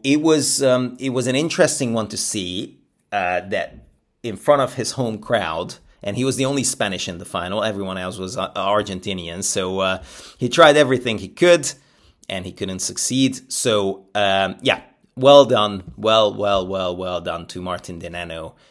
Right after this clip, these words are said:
and, uh, Franco Stupacuk.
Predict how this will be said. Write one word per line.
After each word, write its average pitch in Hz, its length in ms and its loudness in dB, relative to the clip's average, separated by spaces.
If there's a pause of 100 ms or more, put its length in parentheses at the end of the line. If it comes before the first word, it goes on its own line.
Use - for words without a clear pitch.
(160)
and, 82 540 -8
uh, 80 480 -4
Franco 90 320 -8
Stupacuk. 151 680 -4